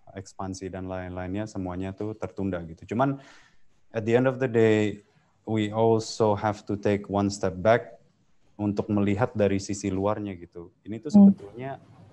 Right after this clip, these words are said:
Speaker 1: apa sih? Apa sih yang akan dituju dari presence of covid nineteen?
Speaker 2: Ya.
Speaker 1: Mungkin, mungkin ya, mungkin Earth is overpopulated.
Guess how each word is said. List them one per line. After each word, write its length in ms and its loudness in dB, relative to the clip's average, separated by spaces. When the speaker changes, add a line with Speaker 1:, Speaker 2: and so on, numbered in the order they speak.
Speaker 1:
apa 240 -12
sih? 240 -12
Apa 240 -8
sih 160 -10
yang 400 -10
akan 240 -10
dituju 560 -8
dari 400 -4
presence 480 0
of 240 -12
covid 320 -6
nineteen? 560 -6
Speaker 2:
Ya. 160 4
Speaker 1:
Mungkin, 720 0
mungkin 480 0
ya, 160 -2
mungkin 480 -4
Earth 160 0
is 240 -8
overpopulated. 880 -4